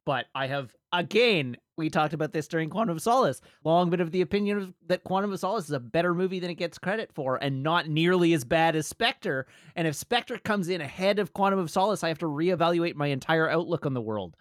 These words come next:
The cognitive dissonance here is real, and I need to find a way to mitigate it. I mean, it's definitely not as bad as Die Another Day.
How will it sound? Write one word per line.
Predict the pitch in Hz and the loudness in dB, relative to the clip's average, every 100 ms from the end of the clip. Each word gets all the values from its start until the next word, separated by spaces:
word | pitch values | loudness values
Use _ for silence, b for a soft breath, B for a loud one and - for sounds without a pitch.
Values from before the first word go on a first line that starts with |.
| _ | _
The | - 110 - | -10 -8 -2
cognitive | 185 202 202 208 196 135 | 2 2 4 0 0 -4
dissonance | 165 196 - 190 151 - | -4 -4 -2 -4 -4 -8
here | - 160 156 | -4 -2 0
is | 139 120 | -2 -4
real, | 117 160 202 127 | -6 -4 0 0
and | 117 120 | -2 -4
I | 120 | -6
need | 131 160 143 | -4 -6 -4
to | 127 | -4
find | 160 165 151 | -2 -2 0
a | 143 | 0
way | 139 147 131 | 0 0 0
to | 120 117 113 110 _ | -2 -2 -2 -6 _
mitigate | 160 156 113 107 | -4 -4 -6 -8
it. | 90 - b b _ - | -10 -18 b b _ -8
I | 160 | -4
mean, | 175 | -2
it's | 156 | -2
definitely | - 254 254 233 | 0 0 -2 -2
not | 196 156 156 170 | 0 2 4 2
as | |
bad | 131 151 143 | 2 0 0
as | 131 | -2
Die | 117 120 | -4 -4
Another | 117 110 104 | -4 -6 -8
Day. | 92 85 80 | -10 -14 -16